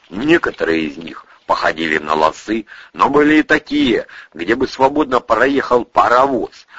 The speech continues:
И те, и другие замечательно подходили для засады, которая не оставила бы приятелям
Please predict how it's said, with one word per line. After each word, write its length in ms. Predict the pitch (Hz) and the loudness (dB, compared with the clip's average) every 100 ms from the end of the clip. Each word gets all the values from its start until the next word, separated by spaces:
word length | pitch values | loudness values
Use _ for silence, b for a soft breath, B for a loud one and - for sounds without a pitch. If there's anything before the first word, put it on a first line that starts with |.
| B | B
И 160 | 92 107 | -2 -2
те, 200 | 107 143 | 4 2
и 40 | |
другие 640 | 131 131 131 127 147 110 73 _ | 4 0 -2 -4 -4 -4 -6 _
замечательно 880 | - - 87 117 110 - 117 113 104 | -20 -6 -4 -4 -2 -2 -2 -6 -4
подходили 680 | - 95 - 101 113 101 85 | -4 -4 -2 -2 -2 -4 -4
для 280 | 76 90 | -2 -2
засады, 720 | 95 104 - - 110 76 69 - B B B | 0 -4 -4 -2 0 -2 -14 -18 B B B
которая 460 | 107 - 151 131 90 | -2 0 0 2 0
не 120 | 110 | 2
оставила 580 | 117 - 151 117 71 69 | 0 2 0 0 -2 -6
бы 140 | 71 | -6
приятелям 720 | - 82 101 95 - 78 69 | -4 -2 0 -2 -2 -6 -8